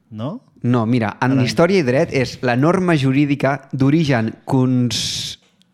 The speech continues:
Speaker 2: espera't, eh? Consu-, ostres, és una paraula que no m'havia
Speaker 1: Vols que digui jo?
Speaker 2: Consu-, sí, a veure si tens nassos. Consuetudinari, això existeix o m'he equivocat? Bueno, és una norma d'ori-, d'ori-, <laughs> d'origen misteriós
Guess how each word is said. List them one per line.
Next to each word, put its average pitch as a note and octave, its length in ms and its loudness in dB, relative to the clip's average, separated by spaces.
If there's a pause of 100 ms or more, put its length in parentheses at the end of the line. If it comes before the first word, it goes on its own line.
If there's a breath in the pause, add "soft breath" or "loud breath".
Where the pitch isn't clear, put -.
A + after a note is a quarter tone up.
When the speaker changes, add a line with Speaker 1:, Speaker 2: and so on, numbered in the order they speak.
(320)
Speaker 2:
espera't, A#2+ 400 -2
eh? F#3+ 120 0 (800 loud breath)
Consu-, C#3+ 800 2 (300)
ostres, C3+ 500 0
és C#3+ 80 0
una E3+ 80 2
paraula D#3 240 2
que D3+ 100 -4
no C3+ 120 2
m'havia D3+ 240 2 (160)
Speaker 1:
Vols B2 180 -4
que D3 80 -4
digui B2 240 -2
jo? A2+ 160 -10
Speaker 2:
Consu-, D#3 480 2
sí, C3+ 240 0
a - 160 -2
veure D3 160 2
si D3 60 -2
tens C#3 180 -2
nassos. A2 460 -4 (1000)
Consuetudinari, D3 1160 2
això B2 120 0
existeix D3+ 380 0
o F3+ 40 4
m'he E3+ 80 2
equivocat? G3 520 0
Bueno, C3+ 360 0 (180 loud breath)
és C#3+ 160 -2
una G3 80 2
norma F3+ 240 4
d'ori-, D#3 180 2
d'ori-, C3+ 400 -2
<laughs> A#2+ 180 0
d'origen D3 440 2 (160)
misteriós D3+ 640 2